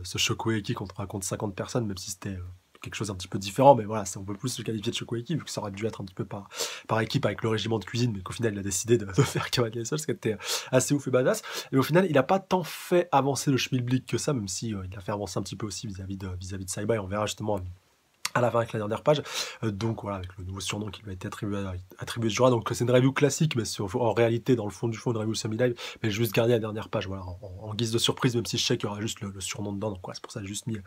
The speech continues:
review classique dans le, dans le titre. Quoi qu'il en soit, bah, on reprend là où on s'était arrêté précédemment, donc avec, euh, justement Nojima qui continue, euh, la narration de, de, voilà, du, du passé, en disant que justement c'est à partir de ce moment-là que Saiba a commencé, euh,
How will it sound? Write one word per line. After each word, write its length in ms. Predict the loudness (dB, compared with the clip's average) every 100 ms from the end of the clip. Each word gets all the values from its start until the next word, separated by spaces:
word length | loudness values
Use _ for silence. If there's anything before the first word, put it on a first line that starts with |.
| -4 -4 -4
review 280 | 2 4 6
classique 440 | 4 2 4 0 0
dans 120 | 0
le, 200 | -2 -4 -8 -14 _ _ -20 -4 2
dans 100 | 6
le 80 | 6
titre. 240 | 6 0 -6 -6 0 6
Quoi 100 | 6
qu'il 140 | 8
en 80 | 6
soit, 180 | 6 6
bah, 80 |
on 80 | 6
reprend 300 | 6 4 6
là 40 | 4
où 20 |
on 20 |
s'était 200 | 4 0
arrêté 180 | 0 0
précédemment, 360 | -2 0 2 2
donc 220 | 0 -2
avec, 280 | -6 -4 -6
euh, 140 | -6
justement 360 | -6 -4 -2 -2
Nojima 360 | -2 0 0
qui 140 | -2 -8
continue, 380 | -10 -8 -6
euh, 60 | -6 -6 -8 -10
la 140 | -8
narration 400 | -6 -6 -6 -6
de, 100 | -8
de, 300 | -8 -8 -8
voilà, 180 | -8 -10
du, 120 | -12 -14
du 100 | -10
passé, 320 | -6 0 2 2 -2 -4 -4 2
en 80 | 2
disant 360 | 4 4 4
que 120 | 2 -2
justement 260 | 2 2
c'est 80 | 2
à 40 |
partir 220 | 0 -2 -2
de 60 |
ce 40 | -2
moment-là 240 | 0 0
que 160 | 0 -4
Saiba 360 | -4 -2 0 -2
a 40 |
commencé, 440 | -2 -6 -6 -6
euh, 100 | -6